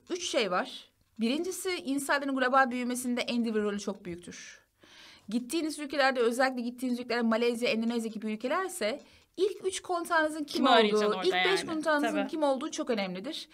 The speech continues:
Speaker 1: Ve Endeavor çok ilginç bir şekilde, ilginç bir şekilde diyorum çünkü bu vizyon taşımaları da ilginç.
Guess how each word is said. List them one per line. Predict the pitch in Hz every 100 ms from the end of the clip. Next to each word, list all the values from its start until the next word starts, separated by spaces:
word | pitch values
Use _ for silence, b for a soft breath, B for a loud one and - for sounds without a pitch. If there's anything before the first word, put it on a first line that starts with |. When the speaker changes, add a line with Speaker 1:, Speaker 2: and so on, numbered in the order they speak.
| B B B
Speaker 1:
Ve | 226 254
Endeavor | 294 427 427
çok | - 320 -
ilginç | 226 247 381
bir | -
şekilde, | 294 226
ilginç | 202 262
bir | 285
şekilde | 311 294
diyorum | 294 392
çünkü | - 269
bu | 240
vizyon | 240 240 254
taşımaları | 247 240 240 240 240
da |
ilginç. | 214 180 190 381 -